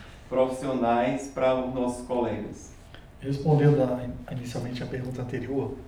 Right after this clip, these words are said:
Speaker 2: a questão do médico como pers-, pessoa física nas redes sociais. É, eu, algum, alguns anos já no Congresso Brasileiro de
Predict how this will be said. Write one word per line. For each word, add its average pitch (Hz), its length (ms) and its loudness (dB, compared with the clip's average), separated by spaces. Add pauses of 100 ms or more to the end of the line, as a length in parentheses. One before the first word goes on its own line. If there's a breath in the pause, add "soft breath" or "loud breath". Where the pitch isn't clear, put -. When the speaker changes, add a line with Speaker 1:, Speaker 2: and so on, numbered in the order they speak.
(120)
Speaker 2:
a 131 40 -6
questão 143 340 -4
do 139 100 0
médico 139 360 2
como 139 120 -4
pers-, - 400 -6 (180)
pessoa 143 320 0
física 139 440 -6 (580 loud breath)
nas 131 220 2
redes 135 220 4
sociais. - 680 -2 (320 loud breath)
É, 135 540 8 (240)
eu, - 260 2
algum, 180 320 4 (160)
alguns - 380 -2
anos 170 240 10
já 156 280 10
no 143 140 4
Congresso 147 400 8
Brasileiro 131 580 2
de 117 460 -4